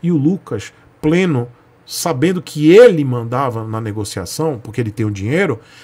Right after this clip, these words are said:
ele mandou muito bem. O vendedor mandou muito bem. Parabéns pro vendedor também,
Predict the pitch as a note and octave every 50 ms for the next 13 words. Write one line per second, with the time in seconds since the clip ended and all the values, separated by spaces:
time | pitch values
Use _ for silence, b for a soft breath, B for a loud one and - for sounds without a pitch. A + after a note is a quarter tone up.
0 | B B B _ _ _ A#3 B3 B3+ B3+ C4 B3+ G#3 A3 A#3 A#3 A#3+ - C4+ G#3+
1 | G3+ G#3 G3+ E3 B B B B B B B _ - C4 A#3 G#3+ A#3 A3 G3 G3
2 | E3+ D3 F3 G#3 G3+ F3 E3 D3 C#3+ D3+ D3 C3+ C3 B2+ C3 A#2 A2+ A#2+ B2+ B2+
3 | - G3+ F#3+ F3 C3+ C#3 E3+ F3+ - - E3+ D3+ C3+ D3 C3+ B2+ A2+ A2 B2+ B2
4 | B2 - A#2 G#2 G#2 A2 B2+ B2+